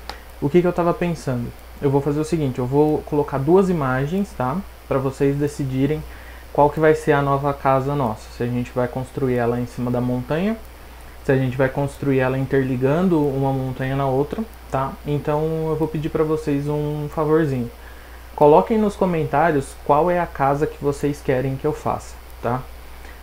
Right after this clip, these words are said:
Se for o caso, se vocês quiserem, a gente pode até fazer as duas, tá? Mas aí eu vou pensar certinho como a gente vai fazer, em que lugar que a gente vai fazer e tudo mais, tá? Então eu vou tá colocando as duas imagens agora pra gente tá vendo.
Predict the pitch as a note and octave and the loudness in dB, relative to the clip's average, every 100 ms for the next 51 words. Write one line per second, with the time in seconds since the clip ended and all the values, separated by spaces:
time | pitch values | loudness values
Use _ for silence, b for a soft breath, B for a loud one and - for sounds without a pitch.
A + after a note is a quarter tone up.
0 | - - A3+ A#3 A3+ G3+ E3+ F3 F3 D3+ | -16 0 0 10 10 10 6 6 4 -2
1 | - D#3 D#3 E3+ - C#3+ D3+ E3 D3+ - | -4 -2 -2 -4 -2 2 4 4 2 -2
2 | - - - C#3+ C#3 C#3+ - D3+ D3+ D#3 | -12 -18 -6 -2 0 -2 2 4 6 2
3 | D#3 E3 E3 F#3+ E3 D3+ C3 B2+ - - | 0 2 2 2 2 2 2 -2 -8 -18
4 | - - C3 C#3+ C3 C3 C3+ C3+ C#3 C#3 | -16 -4 -2 -2 -2 0 2 2 0 -2
5 | D3 C#3 C#3 C#3 D3 C#3 C#3 C3+ C#3+ C#3 | -4 -2 0 0 0 -2 -2 -4 -4 -2
6 | C3+ C3+ C3+ C3+ - D#3+ D3+ F3+ F3+ D3 | -2 -4 -2 -2 0 0 0 0 0 0
7 | C#3 C#3 C#3 C#3 C#3 D3+ D#3 E3 D3 D#3 | 0 0 -2 -4 -2 -4 -2 0 2 0
8 | - F#3 F3+ - - - - - B B | 0 -4 -4 -6 -12 -14 -14 -14 B B
9 | B B - B2+ C#3 - B B D3 C#3+ | B B -4 -4 -4 -10 B B -2 2
10 | D#3+ F3 F#3+ - G#3 F#3+ F3+ D#3+ D3+ D3+ | 4 4 4 6 6 6 4 4 4 4
11 | C#3+ C#3 C#3 D#3 D#3 C#3 C3 B2+ C#3 C#3+ | 4 2 0 0 0 2 2 0 -2 -2
12 | C3 C3 - B2+ B2 B2 E3+ F#3 | -4 -4 -4 -2 0 0 2 0